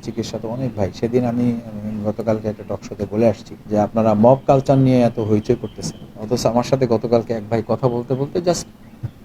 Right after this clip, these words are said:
মানে উনি এই চোখের ভিতর থেকে এটা বের করলেন, এই কণিকাটা বের করলেন, বের এটা কর্নিয়াটা এখানে ফেলে রাখলেন, মানে ওটা তার পাথর দিয়ে বানানো। আমি মানে স্টনিশড হয়ে গেছি। উনি বলেনি আগে কিছু আমাকে, just বলতে গিয়ে বললো যে "মাসুদ ভাই, আমার আসলে এই চোখটা আমি দেখি না।"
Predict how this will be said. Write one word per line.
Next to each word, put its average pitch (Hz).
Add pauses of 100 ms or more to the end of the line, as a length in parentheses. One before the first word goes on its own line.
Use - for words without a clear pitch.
মানে 151
উনি 147
এই 123
চোখের 135
ভিতর 123
থেকে 160
এটা 120
বের 101
করলেন, 82 (180)
এই 87
কণিকাটা 127
বের 104
করলেন, 104
বের 151
এটা 131
কর্নিয়াটা 131
এখানে 113
ফেলে 101
রাখলেন, 104 (300)
মানে 143
ওটা 143
তার 143
পাথর 135
দিয়ে 139
বানানো। 95 (220)
আমি 165
মানে 156 (420)
স্টনিশড 202
হয়ে 110
গেছি। - (580)
উনি 151
বলেনি 170
আগে 123
কিছু 104
আমাকে, -
just 151
বলতে 165
গিয়ে 208
বললো 180
যে 160
"মাসুদ 143
ভাই, 151
আমার 127
আসলে 123
এই 117
চোখটা 117
আমি 107
দেখি 98
না।" 82